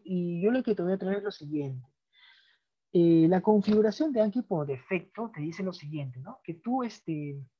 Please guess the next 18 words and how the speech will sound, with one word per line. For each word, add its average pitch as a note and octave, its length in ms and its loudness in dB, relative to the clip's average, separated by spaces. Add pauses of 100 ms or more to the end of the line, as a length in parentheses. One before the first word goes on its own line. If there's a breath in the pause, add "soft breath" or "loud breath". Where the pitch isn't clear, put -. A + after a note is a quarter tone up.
(680)
acá, G3+ 220 4
en A3 80 6
lo, G3+ 140 0
eh, E3+ 200 -8
acá, F3+ 460 0 (500)
a E3+ 120 -2
ver, C#3 200 -6 (840 loud breath)
acá F#3 160 -4
está G3+ 160 -2
mi E3+ 140 0
Anki, C3 260 -8
¿ya? G3+ 220 -12 (1000)
Aquí - 140 -16
está G3 180 -2
mi D#3+ 160 0
Anki, B2+ 320 -10
¿sí? A#3+ 360 -10
Este, E3 500 -8